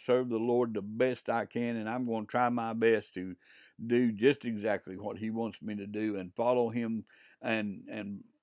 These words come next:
read my Bible and pray and talk to Him whenever I get a chance, because I do not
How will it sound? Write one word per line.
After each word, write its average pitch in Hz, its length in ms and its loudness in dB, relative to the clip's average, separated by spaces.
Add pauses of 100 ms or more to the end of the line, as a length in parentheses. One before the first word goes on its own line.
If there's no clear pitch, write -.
(240)
read 135 260 4
my 120 200 2
Bible 113 520 2
and 92 160 -8
pray 127 420 4
and 95 140 -4
talk 131 340 2
to 110 120 -4
Him 113 240 -2
whenever 110 400 -4
I 101 100 -2
get 95 200 -8
a 90 100 -10
chance, 95 320 -8 (400)
because 117 480 0
I 143 320 4
do 143 420 0
not 143 600 -2